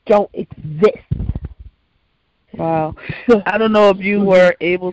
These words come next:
Speaker 2: to read, uh, Michelle Obama's autobiography, um,
Speaker 1: I have
Speaker 2: for
Speaker 1: it. I
Speaker 2: those that
Speaker 1: have it.
Speaker 2: haven't.
Speaker 1: I haven't read it yet. <laughs> Go ahead.
Speaker 2: Oh, my
Speaker 1: Tell me.
Speaker 2: goodness. You have to read it. I've listened to it on Audible. But, um, for those of you that don't know,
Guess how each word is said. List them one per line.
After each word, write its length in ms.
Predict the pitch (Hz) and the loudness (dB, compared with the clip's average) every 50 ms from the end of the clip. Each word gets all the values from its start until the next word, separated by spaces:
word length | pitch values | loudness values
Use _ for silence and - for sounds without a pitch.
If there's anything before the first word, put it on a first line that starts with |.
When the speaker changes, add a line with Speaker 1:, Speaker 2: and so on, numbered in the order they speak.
| - - | -10 -10
Speaker 2:
to 100 | 185 170 | -10 -10
read, 400 | 165 170 180 180 175 170 165 - - - | -8 -6 -6 -4 -4 -4 -6 -8 -6 -6
uh, 220 | 156 156 151 151 | -4 -4 -4 -4
Michelle 460 | 156 160 156 - - 175 160 160 151 | -6 -8 -10 -4 0 0 2 2 0
Obama's 540 | - - 151 151 151 151 147 143 143 147 - _ - | 0 0 0 0 0 0 -2 -4 -4 -6 -8 _ -6
autobiography, 1120 | 147 147 143 - 147 147 147 147 147 - 143 - - - 147 147 147 147 147 151 - _ _ - | -6 -4 -2 0 2 2 2 2 0 -2 -6 -10 -6 -6 -4 -4 -4 -4 -6 -8 -12 _ _ -4
um, 500 | 147 143 143 139 139 139 139 139 139 - - - - | 0 2 2 4 4 4 2 0 -2 -4 -8 -2 2
Speaker 1:
I 140 | 196 214 214 | 4 4 4
have 280 | 214 - 220 202 214 - | 4 2 2 2 4 4
Speaker 2:
for 180 | 175 156 156 156 | 4 4 2 2
Speaker 1:
it. 60 | - | 2
I 120 | 202 226 254 | 2 2 2
Speaker 2:
those 100 | 254 277 | 2 2
that 100 | 262 311 | 2 2
Speaker 1:
have 100 | 277 233 | 4 4
it. 40 | 233 208 | 2 0
Speaker 2:
haven't. 120 | - - | 0 -2
Speaker 1:
I 100 | 208 233 | -2 0
haven't 340 | 262 247 262 247 240 226 220 | 2 2 2 2 0 0 2
read 180 | 233 240 233 | 4 4 4
it 120 | 220 190 185 | 2 2 2
yet. 200 | 196 180 170 - - 208 | 0 0 0 -2 -6 -14
<laughs> 80 | - 208 | -14 -10
Go 1160 | 254 262 359 - _ _ _ _ _ _ _ _ _ _ - - - - - - - - 220 | -6 -6 -6 -8 _ _ _ _ _ _ _ _ _ _ -20 -20 -20 -20 -20 -20 -4 0 2
ahead. 140 | 233 269 220 | 2 4 2
Speaker 2:
Oh, 60 | 196 - | 2 0
my 60 | - | 0
Speaker 1:
Tell 160 | - 180 175 175 | 2 2 2 2
me. 140 | 180 165 | 0 -6
Speaker 2:
goodness. 140 | - - _ _ _ - - - | -10 -16 _ _ _ -2 0 2
You 60 | 180 | 2
have 180 | 190 175 - - | 2 2 2 0
to 100 | 170 160 | -2 -4
read 200 | 156 147 139 147 | -4 -4 -4 -4
it. 80 | 131 - | -2 -2
I've 160 | 143 147 156 | -4 -4 -2
listened 320 | 170 160 - - 156 156 - | -6 -6 -6 -8 -14 -14 -6
to 160 | 165 156 151 | -2 0 0
it 140 | 143 135 - _ | 0 0 -2 _
on 220 | - 139 143 123 | -6 -6 -6 -4
Audible. 560 | - - 131 135 135 127 - 127 120 127 - - - - - - - - - - _ _ _ | -4 -2 -2 -2 -2 -2 -2 -2 -2 -2 -2 -6 -12 -20 -20 -20 -20 -20 -20 -20 _ _ _
But, 300 | 156 147 147 147 - - | 2 4 4 2 0 -4
um, 280 | 151 151 143 143 143 | -6 -4 -4 -6 -6
for 120 | - - 160 | -4 -2 0
those 220 | 165 165 170 170 | 2 2 2 0
of 100 | 180 170 | -2 -6
you 80 | 180 180 | -4 -2
that 140 | 165 160 156 | -2 -2 -2
don't 200 | 160 151 151 156 | -2 -4 -2 -4
know, 500 | 160 151 143 143 143 143 147 147 - | -4 -4 -2 -2 -2 -2 -4 -6 -10